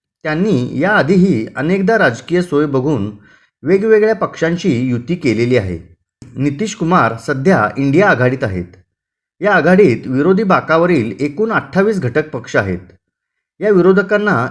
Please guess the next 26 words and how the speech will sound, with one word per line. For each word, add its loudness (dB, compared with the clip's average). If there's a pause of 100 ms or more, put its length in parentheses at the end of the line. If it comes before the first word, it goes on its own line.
एकत्र -6
आणण्यासाठी -4
नितीश -8
कुमार -2
यांनी -4
महत्त्वाची -4
भूमिका 0
बजावलेली 0
होती. -8 (600)
त्यांनी 0 (120)
तृणमूल 0
काँग्रेसच्या -2
सर्वेसर्वा 0 (120)
ममता -2
बॅनर्जी, -2
शिवसेना 0
ठाकरे -2
गट 0 (580)
अशा -2
देशातील 0
वेगवेगळ्या 2
नेत्यांची -2
प्रत्यक्ष -6
भेट 2
घेऊन -2
विरोधकांना 0